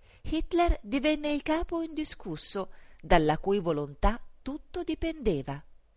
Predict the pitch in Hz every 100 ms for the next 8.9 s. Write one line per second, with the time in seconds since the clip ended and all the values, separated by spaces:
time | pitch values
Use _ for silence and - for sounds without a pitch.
0 | _ - - - - 226 180 208 170 214
1 | 202 180 147 151 - 190 170 165 190 208
2 | 180 190 175 170 147 143 151 - - 156
3 | - 185 180 170 - 156 156 156 160 165
4 | 175 175 160 147 151 - - 185 156 143
5 | 151 - - - - 170 151 143 190 -
6 | 320 349 - - - 220 196 170 156 151
7 | - - 180 139 180 - - - 254 285
8 | 285 320 320 - - - 156 147